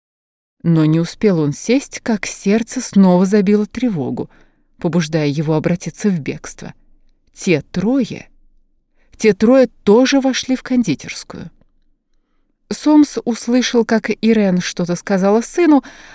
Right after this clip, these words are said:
а тот ответил: «Ах, нет, мамочка, прекрасная кондитерская,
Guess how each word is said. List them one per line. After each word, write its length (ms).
а 140
тот 180
ответил: 520
«Ах, 220
нет, 320
мамочка, 500
прекрасная 580
кондитерская, 880